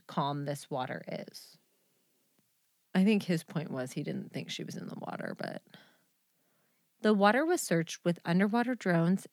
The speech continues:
divers, specialist boat teams, and searchers on foot along the river. Local residents also organized more than one hundred searchers to be out there helping, but nothing would be found.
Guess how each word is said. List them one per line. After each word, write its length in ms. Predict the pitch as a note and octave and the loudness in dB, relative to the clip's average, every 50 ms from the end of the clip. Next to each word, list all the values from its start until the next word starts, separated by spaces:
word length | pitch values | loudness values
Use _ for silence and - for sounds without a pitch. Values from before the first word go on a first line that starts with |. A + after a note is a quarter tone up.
| _ | _
divers, 560 | - F3+ D#3+ D#3 D#3 D3+ D#3 D#3 E3+ F3 - - - | 0 2 2 2 2 2 0 0 0 -2 -4 -8 -12
specialist 640 | - - - - F#3+ G3 - - C4 C4 B3+ - - | -12 -6 -2 0 0 2 2 2 0 0 0 0 0
boat 240 | - F#3+ F#3 F3+ - | 4 4 4 4 4
teams, 400 | - - F#3 D#3+ D#3+ E3 E3+ E3+ - - | 0 0 0 2 4 2 2 0 -2 -2
and 260 | - E3+ F#3+ A3 A3+ | 2 4 4 4 4
searchers 440 | - - G#3+ F3+ E3+ - F3+ F3 - | 2 0 0 0 2 2 0 0 0
on 300 | - - E3 F3 F#3 F#3 | -2 0 4 4 4 4
foot 280 | - - - E3 D#3+ - - | 2 2 2 2 2 2 0
along 520 | D#3 D3+ D3+ D#3 D3+ C#3+ C#3+ C#3+ D#3 D3 - | 0 0 0 0 0 0 0 -2 -2 -4 -4
the 80 | D#3 | -6
river. 480 | D3 C#3+ C#3 C3 - - D3+ - F3 - _ _ _ _ _ _ _ _ _ _ | -6 -6 -6 -6 -6 -8 -8 -8 -10 -12 _ _ _ _ _ _ _ _ _ _
Local 320 | - G3+ A3 A#3+ - E4+ D#4 | 6 6 6 8 8 6 4
residents 480 | A#3 A3 G3 F#3+ - A3+ A#3+ B3 - - - | 6 6 4 4 4 4 2 2 2 2 2
also 260 | F3 F#3+ F#3 - - | 2 2 4 2 0
organized 600 | - - E3 E3+ E3+ G3+ G3 G3+ G#3 G#3 - - | 2 2 2 4 4 4 4 4 4 2 2 2
more 200 | G3 F#3 F#3 F#3+ | 2 2 4 4
than 160 | F#3 F#3 F#3 | 4 6 6
one 120 | F3 E3+ | 6 4
hundred 360 | E3 - F#3+ F#3+ G3 G#3 F#3+ - | 2 2 2 2 4 2 2 0
searchers 640 | - - F3 E3 E3 - - D3 B2+ B2+ C#3 - - - | -4 -2 0 0 0 0 -2 -2 -2 -2 -4 -8 -6 -2
to 100 | - F3 | 0 2
be 180 | E3+ E3 D#3 | 2 2 0
out 260 | - - D3 C#3 - | 0 0 -2 -2 -2
there 160 | - D3 D3+ C#3+ | -2 -2 -2 -2
helping, 480 | C#3 D3+ C#3+ - C3+ C#3 - - D#3 - _ - _ _ _ _ _ - | -2 -4 -4 -4 -6 -8 -6 -8 -8 -10 _ -20 _ _ _ _ _ 2
but 180 | - G#3+ F#3 - | 2 4 4 6
nothing 460 | F#3 F3+ F3+ E3+ - F#3 F#3 F#3 F#3 | 6 6 4 4 4 2 2 4 4
would 140 | E3+ E3 D3 | 4 2 0
be 140 | C#3+ D3 | -2 -6
found. 520 | C#3+ - - C3+ B2 - - - - - | -6 -6 -6 -6 -6 -6 -8 -10 -12 -14